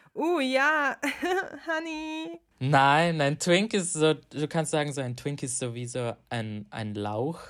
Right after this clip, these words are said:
Speaker 1: Ich hab ja Spargeltarzan
Speaker 2: <laughs>
Speaker 1: gesagt, das ist quasi dasselbe.
Speaker 2: Spargelta-, ja, aber es, er muss ja nicht explizit feminin sein.
Speaker 1: Ja, okay.
Speaker 2: Es ist, es, ich finde, es ist auch schon so schwierig, dich einzuteilen, weil ich weiß jetzt nicht, was ich bin.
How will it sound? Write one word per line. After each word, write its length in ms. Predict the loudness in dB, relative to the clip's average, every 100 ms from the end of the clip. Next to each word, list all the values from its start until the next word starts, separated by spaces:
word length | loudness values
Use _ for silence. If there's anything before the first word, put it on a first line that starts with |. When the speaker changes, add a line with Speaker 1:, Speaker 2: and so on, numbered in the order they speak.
| _
Speaker 1:
Ich 220 | -2 2 4
hab 120 | 4
ja 140 | 2
Spargeltarzan 800 | 4 6 6 4 2 2 0 -2
Speaker 2:
<laughs> 0 |
Speaker 1:
gesagt, 380 | -2 -2 -4 -6
das 100 | -8
ist 140 | -8 -6
quasi 380 | -2 -2 0
dasselbe. 800 | 0 0 0 0 2 0 -2 -4 -12 _ _
Speaker 2:
Spargelta-, 840 | -8 -8 -4 2 2 0 -4 -8 -18 -20 -20 _
ja, 140 | 2 4
aber 80 | 4
es, 160 | 0 2
er 140 | 2
muss 180 | 2 0
ja 80 | -2
nicht 240 | -4 -4 -2
explizit 720 | -2 -4 -6 -6 -6 -8 -10
feminin 640 | -4 -2 -2 -2 -2 -4 -4
sein. 480 | -4 -4 -6 -8 -4
Speaker 1:
Ja, 200 | -4 -4
okay. 300 | -6 -8 -8 _ _ _ _ -2
Speaker 2:
Es 140 | 0
ist, 180 | 2 0
es, 260 | -2 -4 -4
ich 120 | -6
finde, 300 | 0 2 2
es 80 | 2
ist 200 | 2 4
auch 140 | 2
schon 160 | 2 -2
so 320 | -2 0 0
schwierig, 480 | 0 -2 -2 -2 -4
dich 220 | -6 0
einzuteilen, 640 | 0 0 -4 0 0 2
weil 240 | 2 2 0 -10 -20 -6
ich 140 | 0
weiß 180 | 2 2
jetzt 160 | -2 -4
nicht, 200 | -4 -2
was 140 | -4
ich 200 | -4 -6
bin. 520 | -4 -2 -2 -4 -6